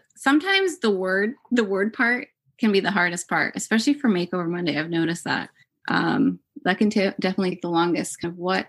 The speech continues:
what you actually say about the data. Um, no, so that was definitely, you know, kinda near the end after I had put together the map.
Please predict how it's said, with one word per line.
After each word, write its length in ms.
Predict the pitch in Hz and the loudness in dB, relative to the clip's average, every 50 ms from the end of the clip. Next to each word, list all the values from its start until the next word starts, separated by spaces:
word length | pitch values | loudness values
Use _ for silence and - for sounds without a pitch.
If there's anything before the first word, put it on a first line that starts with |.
| _ _ | _ _
what 160 | - 190 180 160 | -6 -2 0 2
you 140 | 175 180 | 2 2
actually 320 | 170 175 - - - 175 170 | 2 0 0 -2 -4 -4 -4
say 280 | 170 175 175 180 - - | -4 -4 -4 -6 -6 -6
about 280 | - - 170 170 - - | -6 -6 -6 -6 -6 -8
the 60 | 175 | -8
data. 440 | 175 170 170 170 170 175 180 190 - _ _ _ - - _ _ | -6 -4 -4 -2 -2 -4 -4 -6 -8 _ _ _ -20 -20 _ _
Um, 280 | - 196 202 208 214 214 | 0 2 2 4 4 4
no, 180 | 202 175 160 180 | 2 2 -2 -4
so 140 | - - | -4 -2
that 340 | 214 208 226 233 262 277 285 | 0 2 2 2 2 2 2
was 240 | 294 302 302 302 285 | 2 2 2 0 0
definitely, 880 | 277 247 226 240 - - 254 247 240 233 233 226 226 220 226 226 220 - _ _ _ _ _ _ | 0 0 0 0 -2 -4 -4 -2 0 0 0 0 0 0 0 -2 -4 -8 _ _ _ _ _ _
you 100 | - 208 | -4 -4
know, 320 | 190 185 180 175 180 185 - _ _ - | -2 -2 -4 -4 -6 -8 -14 _ _ -2
kinda 180 | 233 226 226 226 | 0 2 4 4
near 200 | 214 214 220 214 | 4 4 4 4
the 160 | 202 - - | 2 2 2
end 420 | - 180 180 175 170 165 156 - 202 - | 2 0 0 0 -2 -2 -4 -6 -6 -4
after 280 | 175 180 180 - 175 | -4 -4 -2 -2 -2
I 120 | 180 170 175 | 0 0 0
had 220 | 180 180 170 - | -2 -2 -4 -4
put 200 | - 185 180 - | -6 -8 -8 -8
together 360 | - - 170 165 160 165 165 | -10 -8 -6 -6 -4 -4 -4
the 100 | 165 160 | -2 0
map. 340 | 160 160 160 156 147 135 - | 0 2 2 2 0 -2 -6